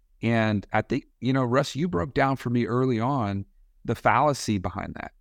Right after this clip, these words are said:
and the idea that Wall Street, along with the government,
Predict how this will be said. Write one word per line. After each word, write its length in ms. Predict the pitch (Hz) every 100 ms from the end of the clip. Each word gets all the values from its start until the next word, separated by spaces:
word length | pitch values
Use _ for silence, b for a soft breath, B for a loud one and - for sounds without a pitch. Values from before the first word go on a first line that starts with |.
| -
and 440 | 110 104 101 95 - _ _ _
the 100 | 110
idea 460 | 104 127 127 151 170
that 260 | 120 113 - _ _ _
Wall 280 | 107 117 151
Street, 540 | - - 110 113 156 - _ _ _ 107
along 340 | 110 127 170
with 140 | 151
the 60 | 113
government, 520 | 98 104 95 110 139